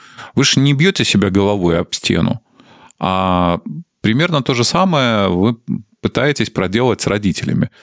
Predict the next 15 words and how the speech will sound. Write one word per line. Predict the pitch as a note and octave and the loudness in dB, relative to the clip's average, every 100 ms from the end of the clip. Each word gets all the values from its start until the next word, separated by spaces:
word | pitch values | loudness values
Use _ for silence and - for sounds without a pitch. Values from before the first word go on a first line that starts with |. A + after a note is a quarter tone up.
| - - | -20 -2
То | F#2+ | 0
есть | F2+ - - | 0 -4 -6
ни | - G2 | 0 0
с | - | 0
того | E2 C3+ | 0 2
ни | G3 | 2
с | - | 0
сего, | - A2 D#2+ D2+ | 0 0 2 2
с | D2+ | 2
бухты-барахты | C3 E3 E3+ A#2+ A#2 D#2+ - - | 0 0 0 0 -2 -2 -2 0
вы | - F3 | 2 2
ходили | F3 F2+ G2 D3+ | 0 0 2 2
на | C3+ A#2 | 2 0
терапию, | - A2 - E2+ D2 D2+ | -2 -4 -2 0 2 2
например. | D2+ G2 F#2 D2+ C#2 | 0 0 2 0 -2